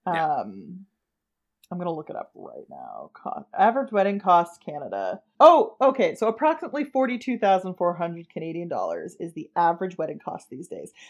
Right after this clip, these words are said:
Speaker 2: That is the down payment to, well, actually, you know what? It's a five percent down payment to a house <laughs> these days.
Speaker 1: Oh,
Speaker 2: But,
Speaker 1: yeah,
Speaker 2: like,
Speaker 1: especially in Kitchener or
Speaker 2: yeah, oh,
Speaker 1: Waterloo,
Speaker 2: yeah,
Speaker 1: region with our
Speaker 2: yeah, these fucking
Speaker 1: eight hundred thousand dollar
Speaker 2: eight hundred thousand dollar
Speaker 1: home
Speaker 2: homes.
Speaker 1: average.
Speaker 2: I can't. I can't. I
Speaker 1: Fuck,
Speaker 2: fucking
Speaker 1: man.
Speaker 2: can't.
Speaker 1: Ugh.
Speaker 2: But,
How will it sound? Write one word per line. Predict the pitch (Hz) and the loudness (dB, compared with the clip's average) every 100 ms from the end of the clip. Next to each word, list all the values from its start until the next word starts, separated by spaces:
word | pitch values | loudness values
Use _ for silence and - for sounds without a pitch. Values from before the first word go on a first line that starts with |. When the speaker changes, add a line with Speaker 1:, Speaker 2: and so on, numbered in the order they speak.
| _ 190 | _ 4
Speaker 2:
That | 233 | 4
is | 269 | 4
the | - | -4
down | 226 208 208 | 4 6 6
payment | 208 196 190 185 | 2 -2 -2 -4
to, | - 175 | -4 -2
well, | 220 285 294 247 | 4 6 6 2
actually, | 269 285 233 | -2 -4 -6
you | 233 | 0
know | 247 247 | 2 4
what? | 233 233 - _ | 4 4 0 _
It's | 196 - | -6 -6
a | 175 | -6
five | - 175 185 | -2 0 0
percent | 185 - 160 156 | -4 -4 -4 0
down | 151 151 | -2 -2
payment | 151 147 131 - | -8 -10 -12 -8
to | 135 | -6
a | |
house | - 185 - | -2 -2 0
<laughs> | |
these | 269 - | -2 4
days. | 277 262 302 - - - | 4 8 6 6 0 4
Speaker 1:
Oh, | 453 - 415 - 494 508 381 190 - | 4 6 0 0 -2 -2 6 6 10
Speaker 2:
But, | |
Speaker 1:
yeah, | 277 135 | 8 10
Speaker 2:
like, | |
Speaker 1:
especially | 208 180 180 180 | 10 8 4 2
in | |
Kitchener | 175 202 175 170 | 4 4 4 6
or | |
Speaker 2:
yeah, | 240 185 - | 10 10 12
oh, | |
Speaker 1:
Waterloo, | 240 254 | 12 12
Speaker 2:
yeah, | 220 170 | 12 10
Speaker 1:
region | 160 | 8
with | 143 | 2
our | 123 196 | 2 4
Speaker 2:
yeah, | 165 | 4
these | |
fucking | 151 139 | 2 -2
Speaker 1:
eight | 185 | -2
hundred | 185 135 127 117 | -2 0 -2 0
thousand | 120 123 165 120 | 0 0 -2 0
dollar | 113 110 151 | 0 0 -2
Speaker 2:
eight | |
hundred | 156 | -2
thousand | |
dollar | |
Speaker 1:
home | 120 | -2
Speaker 2:
homes. | 90 | -2
Speaker 1:
average. | 82 90 165 | -4 -6 -8
Speaker 2:
I | 165 | -8
can't. | - 139 127 - _ | -10 -10 -10 -12 _
I | 185 | -8
can't. | 175 - 165 - - | -8 -10 -12 -12 -10
I | - | -8
Speaker 1:
Fuck, | 170 | -6
Speaker 2:
fucking | 175 175 - | -10 -10 -12
Speaker 1:
man. | - | -12
Speaker 2:
can't. | - - | -12 -14
Speaker 1:
Ugh. | - | 0
Speaker 2:
But, | 202 254 | 2 2